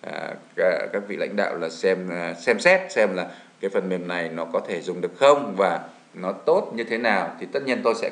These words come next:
còn có thể là sẽ phân tích thêm về những cái tác dụng lợi hại của cái phần mềm này, nhưng mà, ờ, đấy là một vài ý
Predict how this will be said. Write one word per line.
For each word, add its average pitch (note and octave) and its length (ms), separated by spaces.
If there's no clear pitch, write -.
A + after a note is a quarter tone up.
còn F#2+ 400
có G2 60
thể F2+ 220
là D#2+ 220
sẽ - 60
phân - 180
tích F3 180
thêm E3 340
về A2+ 140
những E2 120
cái B2+ 80
tác D#3+ 240
dụng C3+ 160
lợi G#2+ 280
hại G2 280
của F2+ 140
cái G#2+ 120
phần G2 160
mềm F2+ 140
này, F2 320
nhưng G2 160
mà, F#2 140
ờ, D2+ 480
đấy E2 140
là A#2 140
một F2 220
vài E2 160
ý E2 120